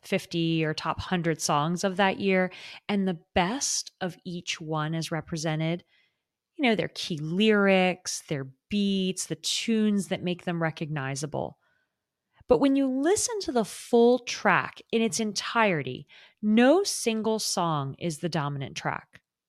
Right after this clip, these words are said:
Those are called mashups. But you probably already knew that. It takes skill. It takes real talent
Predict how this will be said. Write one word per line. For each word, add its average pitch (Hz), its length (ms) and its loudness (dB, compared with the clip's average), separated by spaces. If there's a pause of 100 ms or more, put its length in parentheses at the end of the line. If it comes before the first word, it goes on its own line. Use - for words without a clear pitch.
(520)
Those 220 480 6 (100)
are 180 140 0
called 180 260 -2
mashups. - 800 -2 (800)
But 214 120 2 (280)
you 226 180 2
probably 151 440 0
already 139 280 -2
knew 147 240 -2
that. - 240 -6 (1400)
It 247 160 -4
takes - 500 -2 (100)
skill. - 680 0 (200)
It 254 120 -2
takes 262 340 -2
real 294 720 4 (300)
talent 196 760 -4